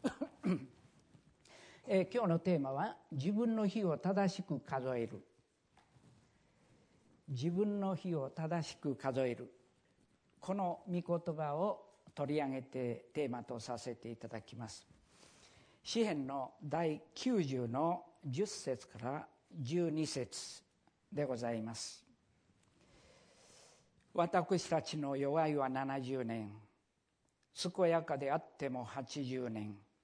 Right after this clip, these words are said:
しかもその誇りとするところは労苦と災いです。それは早く過ぎ去り、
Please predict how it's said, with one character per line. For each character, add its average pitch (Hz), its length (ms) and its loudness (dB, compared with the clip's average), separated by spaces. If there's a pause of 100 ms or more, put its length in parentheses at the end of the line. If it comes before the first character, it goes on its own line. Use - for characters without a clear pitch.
(600)
し - 160 -10
か 180 120 0
も 165 160 0
そ 165 200 0
の 165 100 2
誇 165 340 2
り 156 60 -2
と 143 140 0
す 160 160 -6
る 156 160 -4
と 147 160 -2
こ 143 140 -2
ろ 139 120 2
は 131 320 4 (380)
労 151 280 4
苦 - 120 -14
と 139 260 0
災 123 500 2
い 117 40 -6
で 117 160 -4
す。 - 340 -14 (880)
そ - 160 0
れ 196 120 2
は 180 220 2
早 214 280 0
く 165 200 -6
過 - 180 -4
ぎ 139 160 0
去 131 220 0
り、 120 320 -2